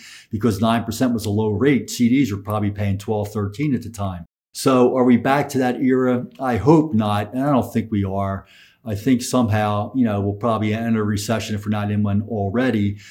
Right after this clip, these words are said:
And, uh, whether it's a smooth or hard landing, uh, you know, uh, we'll get rid of this high inflation and get back to, like, you know, maybe normal interest rates, which I think aren't gonna be three, and they're definitely not gonna be eight.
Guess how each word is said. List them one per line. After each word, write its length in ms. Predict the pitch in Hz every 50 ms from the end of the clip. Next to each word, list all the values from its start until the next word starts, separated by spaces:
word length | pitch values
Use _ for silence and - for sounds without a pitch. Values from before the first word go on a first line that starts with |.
| - - - _
And, 400 | _ 117 110 107 104 101 101 98
uh, 280 | 104 104 101 101 101 101
whether 220 | 101 113 110 113
it's 120 | 107 104 -
a 240 | 113 107 113 - -
smooth 380 | - - - 117 117 120 113
or 120 | 113 104 101
hard 300 | 104 113 113 113 107 104
landing, 640 | 101 110 117 123 123 117 107 104 101 101 101 120 127
uh, 280 | 120 104 101 101 - 139
you 80 | 143
know, 300 | 131 110 101 101 98 101 - - - - - - _ -
uh, 220 | 113 107 107 107
we'll 360 | 110 123 135 131 123 - - - -
get 160 | - 127 120
rid 140 | 127 127 120
of 60 | 117
this 140 | 110 104 101
high 220 | - 107 107 110 104
inflation 560 | 104 98 101 - 107 107 107 104 - - 101
and 100 | 101 92
get 140 | 107 98 -
back 240 | 110 107 104 104 104
to, 100 | - 107
like, 220 | 104 101 101 101 - _
you 220 | - 156 156 151 139
know, 160 | 123 104 101
maybe 460 | 113 127 123 117 104 107 104 107 117 - -
normal 380 | - 113 120 135 139 131 110 107
interest 340 | 117 123 120 - 104 101 -
rates, 300 | 107 104 98 98 - -
which 300 | 113 104 101 - - - - - - - _ _
I 100 | 110 110
think 340 | 98 101 - 156 156 - -
aren't 200 | 120 123 117 -
gonna 160 | 123 113 104
be 100 | 95 101
three, 480 | 98 - - 123 131 127 113 107 101 107
and 80 | 104
they're 80 | 101 98
definitely 300 | - 120 117 - - 107
not 140 | 104 101 98
gonna 120 | 104 101
be 220 | 92 87 92 107 120
eight. 280 | 120 104 95 95 -